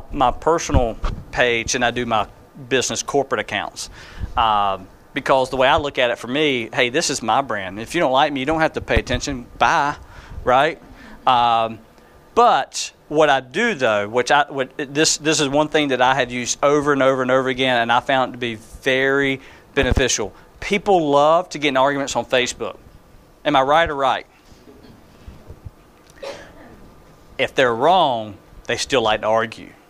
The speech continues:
So what's the point in continuing to argue with somebody who always wants to argue? So here's what I would do.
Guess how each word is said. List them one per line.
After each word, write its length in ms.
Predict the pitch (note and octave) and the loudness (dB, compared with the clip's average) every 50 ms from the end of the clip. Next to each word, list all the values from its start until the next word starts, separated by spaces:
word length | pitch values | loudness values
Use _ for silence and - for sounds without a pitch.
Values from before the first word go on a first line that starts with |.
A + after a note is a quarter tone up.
| - - - _ _ _ - _ _ - | -20 -20 -20 _ _ _ -20 _ _ -16
So 180 | - - B2 A2+ | -8 -4 -4 -2
what's 240 | A2 C3 D#3 - - | 2 2 0 2 0
the 100 | G#3+ F#3+ | -2 -4
point 400 | - - G#3+ G#3+ G3+ F#3 F3+ - | -2 0 0 2 2 0 0 -2
in 140 | D#3+ C#3 C#3 | -4 -2 -2
continuing 580 | - C3 B2+ - F3 E3+ E3 D#3+ D3+ C#3+ C3+ C3 | -2 -4 -2 0 0 0 0 0 0 -2 -2 0
to 100 | - - | -2 0
argue 300 | - C3+ D3 D3+ C#3+ C#3 | 2 2 2 2 0 -2
with 100 | C3 A#2+ | -4 -4
somebody 440 | - - C3 B2 A#2+ A#2+ A#2+ A#2 A2+ | -4 0 2 2 2 2 2 0 -2
who 280 | A2 C#3 C#3 C3 C3 - - | -2 -4 -4 -4 -4 -6 -2
always 400 | C3+ C3+ C#3 C3+ C3+ C3 C3 - | 0 2 2 2 2 0 0 -2
wants 240 | C#3 B2+ B2+ - - | -2 -4 -4 -4 -4
to 120 | - A#2 | -4 -2
argue? 520 | - A#2 A#2 A#2 A#2 - - A#2+ G2+ B1 - - - - - - - - - - - - | 0 2 0 0 -2 -6 -10 -12 -14 -14 -16 -20 -20 -20 -20 -20 -20 -20 -20 -20 -20 -14
So 160 | - - C3 A#2 | -4 -2 0 2
here's 240 | C3 E3+ F#3+ F3+ | 4 2 2 2
what 120 | D#3 C#3+ A#2 | 2 2 2
I 120 | B2 C#3+ | 4 2
would 140 | C#3 C3 B2 | 2 0 -4
do. 220 | A2+ G#2+ G2 E2+ | -8 -10 -10 -10